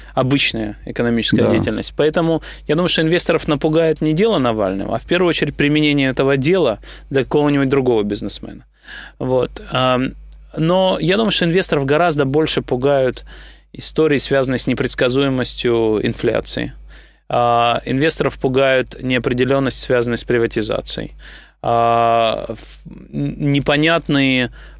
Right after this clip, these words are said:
Speaker 1: планы, связанные с национализацией отдельных компаний, причём не только в нефтяном секторе, но и в других секторах. А, вот многие, многие эти вещи, конечно, пугают. И главное, инвесторы устали ждать, и об этом говорил и Кудрин, и некоторые другие эксперты.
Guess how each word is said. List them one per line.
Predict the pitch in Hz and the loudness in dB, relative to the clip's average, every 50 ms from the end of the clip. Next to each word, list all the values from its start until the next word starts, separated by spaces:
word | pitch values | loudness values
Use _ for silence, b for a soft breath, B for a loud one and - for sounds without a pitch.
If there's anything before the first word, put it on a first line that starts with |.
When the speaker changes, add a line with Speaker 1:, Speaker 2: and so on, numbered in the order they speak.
| B - | B -4
Speaker 1:
планы, | 143 131 135 139 139 139 135 131 127 123 120 117 110 113 107 | 0 2 2 4 2 2 2 2 2 2 2 0 0 -2 -2
связанные | - - 135 135 127 123 127 123 120 | -2 0 0 2 2 2 0 0 0
с | - - | 0 0
национализацией | 123 120 - - 131 120 120 120 120 117 117 127 127 127 - - - 117 113 | -2 -2 -2 0 0 0 0 0 0 0 2 2 0 0 0 0 0 0 0
отдельных | 117 113 120 123 120 117 - | 2 2 2 2 2 0 -2
компаний, | - 127 117 117 113 147 139 135 131 120 - | -2 -2 -2 0 0 0 0 0 0 -2 -4
причём | - 117 - - 123 120 | -4 -4 -2 -2 -2 0
не | 120 113 | 0 0
только | 123 117 107 - 117 | 0 0 0 -2 -2
в | 113 | -2
нефтяном | 113 113 - - 113 110 110 107 | -4 -4 -4 -4 -4 -2 -2 -4
секторе, | - - - 95 - - 113 113 107 | -4 -4 -4 -4 -4 -4 -6 -4 -4
но | 107 113 | -6 -6
и | 110 | -6
в | 113 | -6
других | 117 113 107 104 107 - | -6 -6 -6 -8 -8 -8
секторах. | - - - - - - - - - - B B B B B B B B B | -8 -10 -8 -6 -6 -8 -6 -8 -14 -14 B B B B B B B B B
А, | - 117 117 117 120 117 120 | -2 0 2 2 4 2 2
вот | 120 123 135 131 - | 2 0 -2 -2 -2
многие, | 143 147 160 180 202 190 165 165 165 160 151 143 | -2 0 2 2 2 2 2 2 2 2 2 0
многие | 143 156 160 160 151 151 151 151 | 0 0 0 2 2 2 2 2
эти | 139 139 131 | 2 2 0
вещи, | 120 117 107 - - - | 2 2 2 0 -2 -4
конечно, | - - 113 - - - | -4 -6 -6 -6 -6 -8
пугают. | 127 113 117 117 120 - - | -6 -2 -2 0 -2 -2 -2
И | 147 | 0
главное, | 139 156 185 208 208 196 175 160 156 | 0 2 2 2 0 0 0 0 0
инвесторы | 143 139 160 151 - - 139 131 | 0 0 -2 -2 0 0 0 0
устали | 117 - - - 139 131 127 127 | 0 -2 0 0 0 2 2 0
ждать, | 123 120 127 147 170 175 - - | 0 0 0 0 0 0 -4 -4
и | - | -4
об | 117 120 117 | -2 0 0
этом | - - 120 | 0 0 -2
говорил | 120 117 120 117 113 117 113 113 113 117 B B B B B B B B B | 0 2 2 2 4 4 2 2 0 -4 B B B B B B B B B
и | 123 117 | -8 -4
Кудрин, | - - 160 170 151 160 151 139 135 123 - B B B B B B | 0 0 0 2 2 2 0 0 -2 -4 -8 B B B B B B
и | - 127 | -4 -2
некоторые | 123 123 117 - - 127 120 123 | 0 0 -2 0 0 0 0 2
другие | 120 123 127 131 135 160 170 165 139 | 2 0 0 0 0 0 0 0 0
эксперты. | - - - - 139 127 120 - - 120 | -2 -4 -4 -2 0 0 0 -2 -4 -6